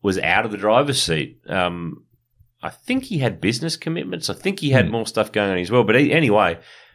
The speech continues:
Speaker 1: the, the flow out of it all was that Neil Crompton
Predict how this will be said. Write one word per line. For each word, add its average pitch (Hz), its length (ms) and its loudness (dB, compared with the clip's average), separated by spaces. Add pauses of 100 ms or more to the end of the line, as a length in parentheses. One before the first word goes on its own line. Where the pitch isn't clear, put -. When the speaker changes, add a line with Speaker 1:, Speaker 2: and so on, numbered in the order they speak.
(460)
Speaker 1:
the, 110 440 0
the 95 300 -4
flow 139 380 4
out 92 140 4
of 82 120 -2
it 87 80 -2
all 101 180 4
was 98 160 2
that 90 100 -2
Neil 110 160 2
Crompton 147 480 -2